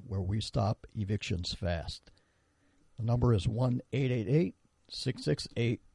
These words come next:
five five thirty. Since two thousand seven, our team of consumer advocates act at your specific direction in pursuing a solution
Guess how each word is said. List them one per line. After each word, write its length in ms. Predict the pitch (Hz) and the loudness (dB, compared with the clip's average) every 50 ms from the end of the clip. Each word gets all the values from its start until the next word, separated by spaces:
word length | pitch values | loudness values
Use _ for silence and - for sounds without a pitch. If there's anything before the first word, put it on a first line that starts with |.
| _ - - - - - | _ -20 -20 -20 -8 -4
five 140 | - 151 - - 139 120 | -2 -2 0 0 0 0
five 300 | - 120 120 123 117 101 | 2 2 2 2 2 -2
thirty. 440 | - - - 151 160 170 175 190 180 - - _ - - - - - - - - - - - - - - _ _ _ - _ _ - - _ _ _ _ - - - - - - - - _ _ | -2 2 2 4 4 4 2 0 -2 -6 -10 _ -12 -12 -12 -12 -14 -16 -18 -18 -20 -20 -20 -20 -20 -20 _ _ _ -20 _ _ -20 -20 _ _ _ _ -20 -20 -20 -20 -20 -20 -20 -20 _ _
Since 280 | - - - 110 95 - | -4 -2 -2 -2 -2 2
two 180 | - - 151 135 | 6 6 6 8
thousand 420 | - 143 139 139 120 - 135 117 | 8 8 8 6 6 4 0 2
seven, 320 | - - 170 165 170 160 | 6 8 8 10 10 8
our 140 | 143 139 131 | 8 6 4
team 280 | - - 180 180 180 156 | 4 2 2 2 4 4
of 100 | 135 - | 2 2
consumer 460 | - 117 - 160 151 139 135 127 127 | 0 0 2 4 4 6 6 8 8
advocates 720 | 135 139 123 117 113 - - 110 - - - - - - - - - - - _ _ _ | 8 8 6 4 0 -2 -2 -4 -4 -6 -10 -12 -14 -14 -16 -20 -20 -20 -20 _ _ _
act 300 | 101 95 127 135 - - | 0 2 2 2 0 0
at 120 | 131 - - | -4 -2 0
your 140 | 120 131 131 | 2 2 2
specific 520 | - - - 123 - - 196 - - - | 2 0 -2 -2 0 0 0 -2 -2 -2
direction 500 | - 147 139 143 135 120 - - 147 127 | 2 4 6 6 6 6 4 2 2 2
in 100 | 120 101 | 4 4
pursuing 480 | - - 107 - - 151 151 147 135 117 | 4 2 2 2 4 6 6 6 6 4
a 60 | 107 | 0
solution 640 | - - 123 123 139 147 143 - 160 151 147 143 | 0 0 2 4 4 4 4 4 2 2 2 0